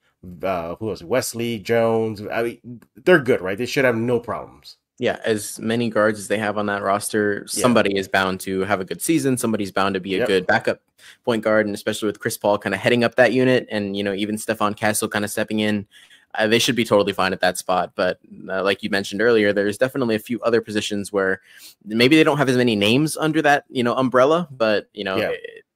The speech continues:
Speaker 1: if they can do well at the guard spot, if they can find a way to be cohesive either way, um, they can still have a good depth.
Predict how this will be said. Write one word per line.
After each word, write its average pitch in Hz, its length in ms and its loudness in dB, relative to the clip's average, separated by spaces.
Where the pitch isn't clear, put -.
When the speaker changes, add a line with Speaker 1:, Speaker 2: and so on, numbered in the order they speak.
Speaker 1:
if 101 200 -8
they 104 100 2
can 104 180 -2
do 104 140 0
well 104 160 6
at 107 60 -2
the 101 60 -12
guard 107 220 4
spot, 110 220 2
if 101 80 -2
they 104 100 -2
can 104 140 -4
find 120 240 0
a 110 40 2
way 113 140 2
to 107 80 0
be 107 140 -4
cohesive 104 480 -4
either 98 200 0
way, 95 360 2
um, 87 300 -4
they 95 100 0
can 92 100 -6
still 95 180 -2
have 90 160 0
a 87 40 -12
good 90 160 -4
depth. 78 220 -6